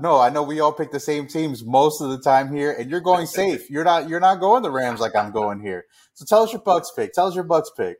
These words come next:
Speaker 2: Well, okay, you are right on that, but you're gonna be wrong in your pick.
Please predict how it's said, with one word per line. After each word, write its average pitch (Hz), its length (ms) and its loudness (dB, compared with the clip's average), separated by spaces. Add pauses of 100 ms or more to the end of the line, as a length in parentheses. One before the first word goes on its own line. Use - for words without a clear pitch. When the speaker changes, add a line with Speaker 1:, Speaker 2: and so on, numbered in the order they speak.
(160)
Speaker 2:
Well, 139 540 2
okay, 120 400 0 (320)
you 151 420 -6
are 151 200 4
right 175 560 0
on 131 220 -2
that, 120 340 2
but 120 200 -2
you're 135 100 0
gonna 131 200 2
be 120 200 -2
wrong 117 460 0
in 98 80 -8
your 98 160 -10
pick. 110 160 -6